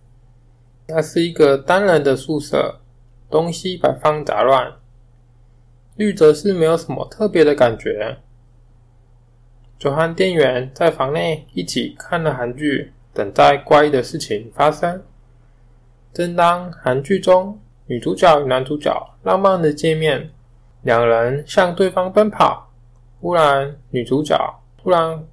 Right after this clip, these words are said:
滑倒在地上时，某种诡异的声音传来，像是婴儿的声音，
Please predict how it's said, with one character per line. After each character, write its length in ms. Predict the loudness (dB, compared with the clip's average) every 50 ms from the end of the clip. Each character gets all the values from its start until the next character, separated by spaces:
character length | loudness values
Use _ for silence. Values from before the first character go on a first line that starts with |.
| -20 -20
滑 280 | -20 -2 2 2 2
倒 240 | 4 2 0 -2 0
在 100 | -2 -2
地 140 | -4 -4 -6
上 200 | 0 0 0 0
时， 460 | 0 -4 -6 -6 -4 -4 -6 -8 -10 -16 -20 -20 -20 -20 -20 -20 -20 -20 -20 -20 -20 -20 -20 _ _ _ _ _ _ _ -20 -20 -20 -20 -20 _ -20 _ _ _ -20 -20 -6
某 160 | 2 2 2
种 240 | 4 6 4 4 4
诡 200 | 6 6 8 8
异 80 | 8 8
的 120 | 6 6
声 160 | 6 6 0
音 160 | -4 -4 -6 -6
传 240 | -2 0 0 2
来， 400 | 2 0 -2 -2 -6 -10 -12 -14 -18 -20 _ _ _ _
像 280 | _ -6 -6 -4 -4 -6
是 260 | -6 -2 -2 -2 0
婴 220 | 0 -2 0 0
儿 120 | 2 0 0
的 120 | 0 -2
声 240 | -4 -6 -8 -8 -6
音， 320 | -8 -6 -6 -6 -8 -10